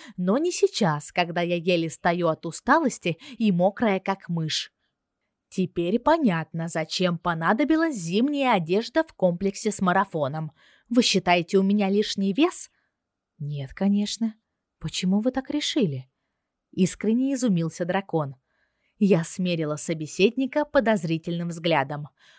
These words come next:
Очень уж сомнительно, что дракон, таская меня по треклятым коридорам, преследовал благие намерения. Ну, не экскурсию же он решил провести. Может, конечно, его светозарность начал впадать в маразм,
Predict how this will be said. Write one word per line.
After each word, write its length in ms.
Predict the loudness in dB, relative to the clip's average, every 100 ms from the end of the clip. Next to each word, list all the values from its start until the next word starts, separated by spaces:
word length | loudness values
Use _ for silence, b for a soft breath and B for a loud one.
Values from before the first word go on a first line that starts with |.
| b 4
Очень 400 | 4 4 -2 -4
уж 160 | -4
сомнительно, 840 | -2 -2 -2 0 0 2 0 0 -8 B B
что 240 | 4 4
дракон, 580 | 4 0 0 2 2 0
таская 560 | 0 0 0 0 0 0
меня 320 | -4 -4 -6
по 160 | -2 0
треклятым 640 | 0 -2 0 0 0 -4
коридорам, 640 | 0 0 4 4 4 0 B B 0
преследовал 800 | 2 2 -2 -2 0 2 2 2
благие 560 | 2 0 0 -2 -2 0
намерения. 800 | -2 -2 -2 -4 -6 -8 -10 _ _ _ -2
Ну, 220 | 2 2
не 180 | 0 -4
экскурсию 720 | -6 -6 0 0 0 0 0
же 160 | 2 0
он 160 | 0
решил 320 | -6 -6 -6
провести. 640 | -4 -2 -2 -4 -6 -8 -8 _ _ _ _ 2
Может, 340 | 4 4 2 -2
конечно, 460 | -2 -2 -6 -4
его 260 | -4 -2 -2
светозарность 880 | -2 -2 0 2 0 0 -6 -4
начал 340 | -2 -2 -2 -8
впадать 460 | -2 0 2 0
в 60 | 0
маразм, 540 | 0 4 4 2 -6